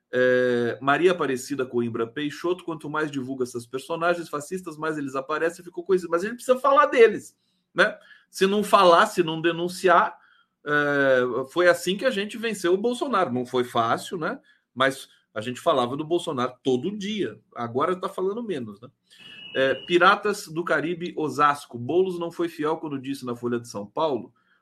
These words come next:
"O governo Dilma é indefensável. Um golpista que se passa de esquerda, um Boric brasileiro." Eu não sei, não. Eu, eu,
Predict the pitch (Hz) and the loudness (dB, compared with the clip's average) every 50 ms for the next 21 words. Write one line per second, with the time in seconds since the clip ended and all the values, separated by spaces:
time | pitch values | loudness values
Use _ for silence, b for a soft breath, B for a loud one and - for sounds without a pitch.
0 | _ _ - 117 131 139 131 139 143 143 139 127 120 139 143 151 151 147 147 151 | _ _ -8 -4 -4 -4 -2 -2 -4 -4 -2 -2 -2 -4 -4 -4 -6 -6 -6 -6
1 | 151 160 156 151 156 - 120 107 101 95 98 98 - 120 123 123 139 127 123 - | -6 -8 -8 -8 -6 -4 -2 -2 -2 -2 -4 -8 -8 -6 -6 -4 -4 -6 -6 -6
2 | 135 147 151 - - 156 151 - - - 123 120 - 131 135 135 131 - 123 117 | -8 -8 -8 -8 -10 -12 -12 -12 -12 -12 -12 -4 0 0 0 0 0 -4 -6 -8
3 | 117 - - - 131 135 139 151 151 - _ _ _ _ _ - 123 123 123 120 | -10 -16 -10 -6 -6 -4 -4 -6 -8 -12 _ _ _ _ _ -12 -8 -8 -4 0
4 | 123 135 139 143 143 139 139 - 131 135 139 131 120 110 107 104 101 b b b | 2 2 2 2 0 -2 -6 -6 -4 -4 -4 -2 -2 -2 -4 -4 -6 b b b
5 | b b b b b b b b b _ _ _ - 466 415 392 403 403 370 - | b b b b b b b b b _ _ _ -8 -6 -6 -6 -6 -6 -8 -8
6 | - - 226 208 208 233 214 214 180 160 151 151 156 160 160 160 165 170 160 160 | -4 0 0 0 0 0 0 -2 -2 0 -2 -2 -4 -6 -4 -4 -4 -4 -4 -6
7 | 165 160 160 156 | -10 -10 -10 -12